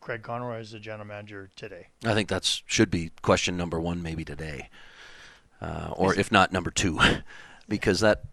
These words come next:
Speaker 2: you know.
Speaker 1: Speaking of number two, can I just go into one of the best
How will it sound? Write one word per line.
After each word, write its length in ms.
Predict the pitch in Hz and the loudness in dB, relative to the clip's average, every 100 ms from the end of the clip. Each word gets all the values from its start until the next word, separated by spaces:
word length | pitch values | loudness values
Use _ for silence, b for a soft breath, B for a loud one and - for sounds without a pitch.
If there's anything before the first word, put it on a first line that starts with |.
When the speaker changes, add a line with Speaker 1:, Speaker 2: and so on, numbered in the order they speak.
| - - | -14 -4
Speaker 2:
you 160 | 127 98 | 0 0
know. 140 | 87 B B B B B B B - - | 0 B B B B B B B -20 -12
Speaker 1:
Speaking 460 | - - 220 240 | -4 2 4 6
of 100 | 208 | 6
number 260 | 165 170 156 | 8 6 4
two, 300 | - 165 143 | 2 2 2
can 160 | 160 170 | 4 6
I 80 | |
just 240 | 202 214 - | 6 2 4
go 180 | 175 170 | 6 6
into 160 | 156 | 6
one 140 | 147 143 | 4 2
of 40 | |
the 60 | 123 | 2
best 340 | 127 131 - | 2 2 0